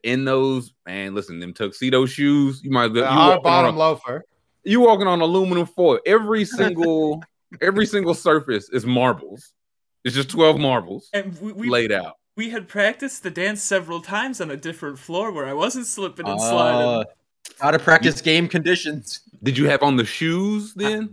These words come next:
Speaker 1: Like,
Speaker 3: I,
Speaker 1: full suit
Speaker 3: I
Speaker 1: and
Speaker 3: did
Speaker 1: tuck?
Speaker 3: full suit and
Speaker 1: Oh.
Speaker 3: tux. I, it was the, on the
Speaker 1: Okay,
Speaker 3: wooden
Speaker 1: yeah.
Speaker 3: floor in the back, and I didn't slip and slide. I got set up. I was set up. <laughs>
Speaker 1: You were set up. But li-, right, you recovered well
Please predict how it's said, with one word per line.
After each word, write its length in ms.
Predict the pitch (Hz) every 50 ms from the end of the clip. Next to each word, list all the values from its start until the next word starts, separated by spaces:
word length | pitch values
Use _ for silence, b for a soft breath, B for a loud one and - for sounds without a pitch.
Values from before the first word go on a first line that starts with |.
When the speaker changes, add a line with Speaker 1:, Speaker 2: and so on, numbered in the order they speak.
| - -
Speaker 1:
Like, 60 | -
Speaker 3:
I, 20 | -
Speaker 1:
full 340 | - 147 151 151 151 151 143
suit 320 | - - 175 185 185 - _ _ _ _
Speaker 3:
I 80 | 135 139
Speaker 1:
and 80 | 131
Speaker 3:
did 60 | - -
Speaker 1:
tuck? 260 | 165 180 180 - _ _ -
Speaker 3:
full 300 | _ - - 160 165 190
suit 200 | 190 - - -
and 220 | 208 - - - -
Speaker 1:
Oh. 80 | - 208
Speaker 3:
tux. 420 | 208 233 247 226 - - - -
I, 60 | 147 156 156
it 140 | 156 165 170
was 140 | 170 165
the, 160 | - 160 175 170
on 200 | 165 170 165 165
the 60 | 175 170
Speaker 1:
Okay, 100 | 165 165
Speaker 3:
wooden 200 | 170 170 - -
Speaker 1:
yeah. 40 | -
Speaker 3:
floor 280 | - - 180 180 185 190
in 100 | 190 185
the 60 | 180
back, 380 | 147 170 175 202 226 214 208 180
and 80 | 160 147
I 60 | 147
didn't 260 | 139 170 175 175 170
slip 280 | - - - 180 170 _
and 80 | 175 165
slide. 520 | - - 185 175 180 196 214 196 156 147 135
I 100 | - 127 147
got 180 | 170 156 147
set 240 | - - - 180 190
up. 260 | 208 214 - - _ - - _ -
I 80 | - 139
was 120 | 147 156 -
set 220 | - - 185 185
up. 240 | 208 220 220 214 - -
<laughs> 60 | 196 B 202 B B B _ _ _ _ _
Speaker 1:
You 180 | - 80 78 73
were 200 | 82 87 95 95
set 320 | - - 95 87 85 85
up. 260 | 90 87 78 73 - -
But 100 | 92 98
li-, 200 | 127 165 110 120
right, 260 | 127 165 226 208 -
you 260 | - 135 196 294 339 349
recovered 520 | - - - - 226 262 277 247 208 180 147
well 560 | 143 143 185 240 214 151 110 78 73 76